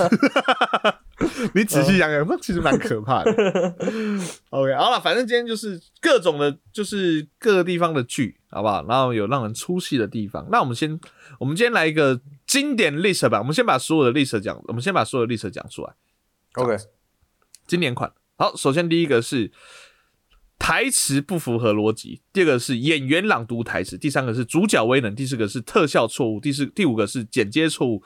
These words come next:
Speaker 1: 第六个是梦幻联动，第七个是浪漫老梗，第八个是明显置入。好，那每一个聊的篇幅呢，会不一定有多有少，这样子，反正就是这八个啦。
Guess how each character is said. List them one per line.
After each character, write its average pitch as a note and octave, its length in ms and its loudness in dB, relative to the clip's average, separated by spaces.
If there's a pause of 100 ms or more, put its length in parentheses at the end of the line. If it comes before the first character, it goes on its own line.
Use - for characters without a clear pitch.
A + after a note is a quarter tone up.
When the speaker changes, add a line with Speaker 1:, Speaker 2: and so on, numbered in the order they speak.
(320)
Speaker 1:
第 - 80 -2
六 A3 120 6
个 E3 80 4
是 F#3 140 0
梦 A3 260 2
幻 D#3+ 280 0
联 A#2 180 0
动， C3+ 180 0
第 D#3+ 120 0
七 D#3 120 -6
个 C#3+ 140 0
是 D3 140 -8
浪 G#3 180 2
漫 F3+ 140 2
老 A#2 160 2
梗， F#2+ 260 -4
第 G3 80 2
八 D3 160 2
个 B2 100 -2
是 A2+ 340 -4
明 C#3 220 -2
显 A2+ 360 0
置 A#2+ 220 -2
入。 A#2 260 0 (600)
好， - 320 -2
那 E3 140 2
每 C#3+ 140 2
一 - 20 2
个 F#3+ 80 2
聊 E3 140 6
的 F3+ 80 4
篇 A3 200 2
幅 D3 160 -4
呢， C3+ 140 2
会 E3 160 2
不 E3 220 2
一 - 20 4
定 B2+ 320 -4
有 G#2+ 140 -2
多 E3 180 4
有 C3 160 6
少， - 340 -2
这 - 80 -4
样 F#2 160 -4
子， G#2+ 140 -16
反 G#2+ 120 -2
正 B2+ 80 -2
就 C3+ 60 0
是 C3 120 -2
这 B2+ 100 2
八 G#2 220 0
个 G2+ 80 -4
啦。 - 120 -14